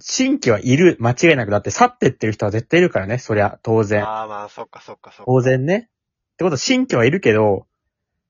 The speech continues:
Speaker 1: 多分、古参がちょっと幅利かせすぎてるから、
Speaker 2: <laughs>
Speaker 1: 新規は間違いなくいるんだけど、出てきてない。
Speaker 2: いや、その、新規がい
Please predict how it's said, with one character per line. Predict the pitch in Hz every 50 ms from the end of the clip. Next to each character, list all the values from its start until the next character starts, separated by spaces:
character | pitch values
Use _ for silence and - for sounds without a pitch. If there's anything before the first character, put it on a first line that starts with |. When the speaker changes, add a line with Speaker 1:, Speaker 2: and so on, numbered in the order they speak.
| _ _ _ _ _ _
Speaker 1:
多 | - -
分、 | 131 - -
古 | - 185 190 180
参 | - - 240 240 247 240 240 240
が | 240 233
ち | - 254
ょ | 226
っ | - _
と | - 127
幅 | 120 - - 123 131 180 180
利 | -
か | - - 185
せ | 180 -
す | 190 - - 214
ぎ | 190
て | 170 147
る | 110 101 -
か | - 104
ら、 | 101 101 98 - - - - 427 440 - - 415
Speaker 2:
<laughs> | 453 381 - 381 403 392 - -
Speaker 1:
新 | 403 427 - - 269 277
規 | 285 - -
は | 127
間 | 120 127
違 | - 214
い | 202
な | 170
く | 127 113
い | 123
る | 165 208
ん | 196
だ | 135 107
け | - - 101
ど、 | 107 104 101 98 - - _ _ _ _ _ _ _ _ _ _ _
出 | - 208 214
て | 226 - -
き | - -
て | - 165 131
な | 120 135 131
い。 | 117 95
Speaker 2:
い | - _ _ _ _ _ _ _ _ _ _ _ _ _ _ _ _ _ _ _ _ _ _ _ _ _ _ _ _ -
や、 | 131 131
そ | 151 156
の、 | 147 139
新 | - - - 311 349 349 415 _
規 | - 320 190
が | 170 147 135 135
い | 127